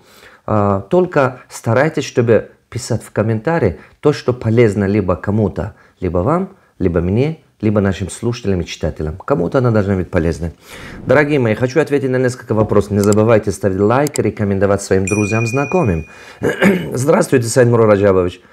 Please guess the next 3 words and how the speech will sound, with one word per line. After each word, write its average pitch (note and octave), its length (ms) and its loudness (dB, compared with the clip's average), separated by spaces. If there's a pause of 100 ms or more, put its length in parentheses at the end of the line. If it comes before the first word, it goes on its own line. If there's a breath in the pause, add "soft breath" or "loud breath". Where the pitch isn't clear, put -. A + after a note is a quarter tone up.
(2000 soft breath)
Ставки B2+ 540 -4
на C#3+ 100 0
спорт. C3 520 0